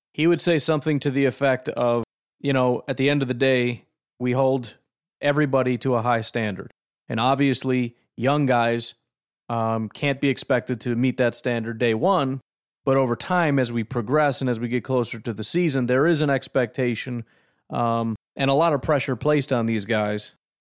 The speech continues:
to be able to meet that standard. And we're happy with the progress that the guys are making, some more than others, but we have every bit of confidence in these guys that they'll be able to get there."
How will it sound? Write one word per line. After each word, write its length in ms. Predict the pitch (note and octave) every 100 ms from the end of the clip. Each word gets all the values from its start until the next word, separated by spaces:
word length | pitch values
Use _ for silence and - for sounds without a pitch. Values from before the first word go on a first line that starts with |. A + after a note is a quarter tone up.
| -
to 80 | C3
be 180 | C#3
able 180 | D3 D3
to 80 | C#3
meet 260 | B2+ B2+ -
that 180 | A#2+
standard. 540 | - C#3+ C#3 G#2+ - - _ _ _ -
And 280 | A2 A2 A2
we're 120 | A2
happy 320 | C3+ C#3 C#3+
with 180 | C3+ B2+
the 60 |
progress 540 | A#2+ C#3 C3+ B2+ B2+ -
that 120 | C3
the 60 | A#2+
guys 280 | B2+ B2+
are 60 | A2+
making, 380 | A#2 D3 G#3 G3 _ _ _
some 480 | - - - A2 C3
more 260 | C3+ C3+
than 160 | C3+ C3
others, 420 | D3 G3+ G#3+ - - _
but 140 | - B2
we 100 | C3
have 120 | B2+
every 420 | C3+ C#3+ C3+ B2+ - - -
bit 100 | C3
of 120 | -
confidence 600 | C#3+ C3 C#3 B2+ A#2 -
in 280 | - C3+ B2
these 180 | A#2
guys 280 | A2 A#2 A2
that 120 | A2
they'll 100 | A#2
be 80 | A2
able 140 | A2 G#2
to 60 |
get 200 | G#2 G2
there." 140 | -